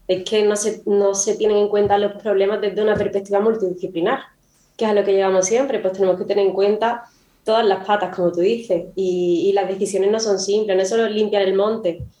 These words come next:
como quien lo entiende literal de limpiarlo, sino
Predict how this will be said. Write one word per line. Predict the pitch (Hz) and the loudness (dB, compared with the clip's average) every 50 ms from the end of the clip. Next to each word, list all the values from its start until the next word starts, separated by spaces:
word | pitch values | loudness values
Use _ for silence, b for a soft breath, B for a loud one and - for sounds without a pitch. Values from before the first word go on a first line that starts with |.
| b b _ _ | b b _ _
como | - 214 196 190 185 185 | -2 -2 0 0 0 0
quien | 190 208 196 196 202 196 196 | 0 0 0 2 2 0 2
lo | 196 | 2
entiende | 202 196 196 190 190 196 196 196 196 196 | 2 0 0 0 0 0 2 2 2 2
literal | 196 196 196 190 190 190 190 185 | 0 0 0 0 0 0 0 0
de | 190 185 185 | 0 0 0
limpiarlo, | 185 190 202 196 196 190 180 185 208 208 208 202 196 175 160 170 | 0 -2 -2 -2 0 0 0 0 0 0 0 0 0 -2 -2 -4
sino | 165 - - 185 175 175 175 165 - | -6 -6 -2 0 0 2 0 0 -4